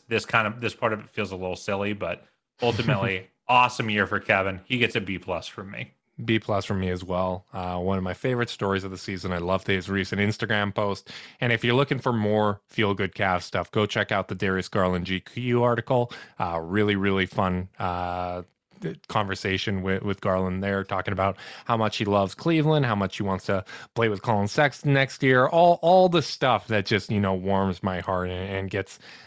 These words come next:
Speaker 2: uh, some Sexland, uh, momentum going, Carter. Uh, we, we
Speaker 1: O-,
Speaker 2: needed some of
Speaker 1: overall
Speaker 2: that.
Speaker 1: grade for the Cavs this season. We didn't do that one.
Speaker 2: Ah,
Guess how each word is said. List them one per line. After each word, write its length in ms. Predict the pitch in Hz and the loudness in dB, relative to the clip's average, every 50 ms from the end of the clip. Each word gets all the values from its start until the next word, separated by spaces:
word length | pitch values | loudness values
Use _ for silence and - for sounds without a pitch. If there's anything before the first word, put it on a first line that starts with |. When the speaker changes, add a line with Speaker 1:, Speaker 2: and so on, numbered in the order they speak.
| - - | -6 -2
Speaker 2:
uh, 260 | 104 92 90 90 90 | -2 -2 0 -2 -4
some 220 | - - 107 101 95 | -6 -6 -8 -8 -8
Sexland, 760 | - - 123 117 110 - - 113 107 107 104 98 95 92 - | -4 0 0 0 0 0 -2 -2 0 0 0 0 -2 -4 -4
uh, 520 | 98 95 95 92 90 90 90 90 92 98 110 | -2 0 0 0 0 0 -2 -4 -4 -6 -6
momentum 760 | 123 117 110 107 101 101 101 98 101 104 - - 104 92 92 | -4 0 0 2 2 2 2 2 0 0 0 -2 -2 -2 -2
going, 320 | 90 95 92 92 90 87 85 | -2 0 -2 -2 -2 -4 -8
Carter. 420 | - - 95 92 87 87 82 - _ - | -8 -10 -10 -10 -10 -12 -14 -14 _ -4
Uh, 140 | 104 101 98 | -2 0 0
we, 180 | 101 110 113 120 | 2 0 0 2
we 120 | 123 - | 4 4
Speaker 1:
O-, 40 | - | 6
Speaker 2:
needed 200 | 131 131 131 - | 6 4 4 4
some 80 | 156 | 4
of 80 | 151 147 | 6 6
Speaker 1:
overall 180 | 185 190 185 185 | 6 6 6 4
Speaker 2:
that. 80 | 175 | 4
Speaker 1:
grade 220 | 170 175 180 175 - | 4 2 2 2 2
for 100 | - 170 | 2 2
the 120 | 156 151 | 2 2
Cavs 400 | 160 - 170 190 247 262 - - | 2 2 2 2 2 -2 -6 -6
this 140 | - 101 - | -6 -6 -4
season. 440 | - - 104 90 85 87 90 90 - _ _ _ _ _ _ _ _ - - - - - - - - - - | -4 -4 -4 -4 -4 -4 -6 -10 -10 _ _ _ _ _ _ _ _ -20 -20 -20 -20 -20 -20 -20 -12 -2 2
We 80 | 113 120 | 4 4
didn't 180 | 131 143 147 139 | 4 4 4 4
do 140 | 139 135 | 4 6
that 200 | 131 135 156 165 | 6 6 4 4
one. 220 | 143 107 98 95 - _ _ _ _ _ _ _ _ _ _ _ _ - | 2 2 0 0 -2 _ _ _ _ _ _ _ _ _ _ _ _ -2
Speaker 2:
Ah, 320 | 143 180 185 143 - - | 0 0 0 -2 -4 -8